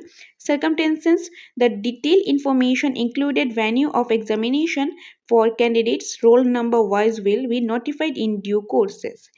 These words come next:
ওকে, তো এই যে নোটিফিকেশনটা এসেছে সেটার মধ্যে কি বললো, যে রিটেন এক্সামটা সাবজোনাল ডেভেলপমেন্ট অফিসারে যে written এক্সামিনেশনটা, যেটা যে অ্যাডভার্টাইজ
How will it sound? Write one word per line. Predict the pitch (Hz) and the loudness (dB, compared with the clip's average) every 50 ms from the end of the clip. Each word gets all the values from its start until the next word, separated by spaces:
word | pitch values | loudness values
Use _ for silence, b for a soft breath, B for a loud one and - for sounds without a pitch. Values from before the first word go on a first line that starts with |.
| B B B B B B 196 | B B B B B B -6
ওকে, | 196 196 - 403 508 - - _ _ _ _ _ _ _ _ _ _ _ _ _ B B B B B B - | -4 -2 -2 -2 -2 -2 -8 _ _ _ _ _ _ _ _ _ _ _ _ _ B B B B B B 2
তো | 330 339 370 381 370 - - | 2 4 4 2 -2 -2 -2
এই | 269 277 262 | -2 0 2
যে | 339 320 277 247 | 2 4 4 4
নোটিফিকেশনটা | 233 240 247 240 - 220 - 233 254 254 - 302 269 254 226 208 208 190 180 190 | 2 0 -4 -6 -6 -6 -2 -2 0 0 0 0 0 0 -2 0 0 0 0 0
এসেছে | - - 262 247 - - 214 269 277 | 0 0 0 0 0 -2 -4 -4 0
সেটার | - 254 254 254 247 247 | 0 2 2 2 2 2
মধ্যে | 254 254 262 262 - | 0 -2 -2 -4 -4
কি | 226 214 175 | -4 0 0
বললো, | 175 175 185 208 202 | 0 2 2 2 2
যে | 262 262 214 226 | 2 2 2 2
রিটেন | 247 247 285 330 330 294 | 0 0 0 2 2 2
এক্সামটা | 240 202 - 196 180 175 175 175 - 277 277 - | 0 0 0 -2 -2 -2 -4 -4 -4 -6 -4 0
সাবজোনাল | - 247 247 233 233 269 269 269 294 302 254 | 0 0 0 2 2 0 2 2 2 2 2
ডেভেলপমেন্ট | 247 240 240 247 269 - - 247 254 254 247 208 | 2 4 4 4 2 2 0 -2 0 0 0 0
অফিসারে | 202 202 277 285 285 - 262 233 226 269 339 B B B B B | 0 0 -2 -2 0 2 2 2 2 0 -2 B B B B B
যে | - 233 220 233 | 4 4 6 6
written | 254 247 302 330 339 269 254 | 2 2 2 2 2 2 2
এক্সামিনেশনটা, | 220 214 220 208 214 208 208 208 220 226 - 247 233 226 196 185 196 | 0 0 -2 0 0 -2 -2 -2 -4 -4 -2 -4 -2 -2 -2 -2 -2
যেটা | 208 208 233 294 359 - B B B B B B B B - 220 | -2 -2 -2 -4 -4 -6 B B B B B B B B -6 -4
যে | 254 - - | -4 -2 0
অ্যাডভার্টাইজ | 233 226 220 220 226 247 277 277 | 0 0 2 4 4 4 4 2